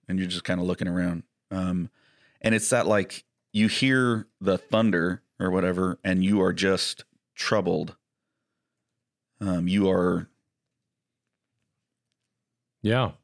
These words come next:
Speaker 2: you experience that.
Speaker 1: not
Speaker 2: Yeah.
Speaker 1: at peace.
Speaker 2: Yeah. Gun shy, the
Speaker 1: Yeah, the, like,
Speaker 2: something, this is bad.
Speaker 1: Well, and you know, eh, like you said, you know that this is somehow pivoting on her. Like, well, you would, you wouldn't be barren if you were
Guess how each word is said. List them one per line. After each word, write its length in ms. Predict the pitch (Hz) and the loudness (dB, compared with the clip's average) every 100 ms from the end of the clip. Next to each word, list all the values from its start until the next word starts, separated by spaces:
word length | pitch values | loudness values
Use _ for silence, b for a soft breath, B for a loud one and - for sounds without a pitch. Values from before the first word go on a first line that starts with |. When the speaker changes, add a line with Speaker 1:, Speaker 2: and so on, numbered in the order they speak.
| _ | _
Speaker 2:
you 100 | - | -6
experience 500 | 110 - 151 127 104 | -4 -2 0 0 0
that. 160 | - - | -4 0
Speaker 1:
not 320 | 101 104 110 | 4 4 4
Speaker 2:
Yeah. 80 | 104 | 2
Speaker 1:
at 120 | 104 | 0
peace. 400 | - 92 - - - | -2 -2 -4 -8 -4
Speaker 2:
Yeah. 240 | 110 139 - _ _ _ _ _ _ _ _ 113 | -2 -2 -4 _ _ _ _ _ _ _ _ -2
Gun 200 | 123 117 | 0 2
shy, 300 | 117 95 92 | 0 0 0
the 280 | 85 85 92 _ - | -2 -6 -8 _ -6
Speaker 1:
Yeah, 220 | 98 95 | -2 -2
the, 200 | 87 92 | 0 0
like, 200 | 92 92 | 2 2
Speaker 2:
something, 260 | 127 107 110 | 2 0 0
this 160 | 117 | 0
is 80 | 117 | 0
bad. 400 | 101 110 98 87 - B B | 0 0 0 -2 -10 B B
Speaker 1:
Well, 160 | 160 | 2
and 120 | 151 160 | 4 4
you 100 | 170 | 4
know, 340 | 143 151 147 | 4 2 2
eh, 200 | 110 107 | 2 0
like 240 | 104 123 117 | 2 0 0
you 60 | |
said, 320 | 95 139 123 101 | -2 2 0 2
you 100 | 120 | 2
know 400 | 107 110 127 127 | 4 4 4 4
that 180 | 98 | 2
this 220 | 101 98 98 | 0 -2 -2
is 300 | 90 - - _ _ _ _ | -4 -4 -6 _ _ _ _
somehow 640 | - 117 113 104 98 95 | -2 2 2 2 2 2
pivoting 480 | 90 107 104 98 95 | 0 0 0 2 2
on 180 | 92 92 | 2 2
her. 380 | 92 95 95 90 - _ _ _ _ _ _ _ _ _ _ _ - B B _ _ _ _ _ | 0 0 0 -4 -10 _ _ _ _ _ _ _ _ _ _ _ -20 B B _ _ _ _ _
Like, 200 | 92 - | -12 -2
well, 260 | 98 95 95 | 0 2 2
you 140 | 95 | 0
would, 280 | 98 104 101 - | 0 -2 -2 -4
you 140 | 101 | 0
wouldn't 200 | 104 101 | 2 2
be 80 | 95 | 2
barren 360 | 95 117 123 101 | 2 2 2 0
if 120 | - | -2
you 100 | 98 | -4
were 160 | 95 | -4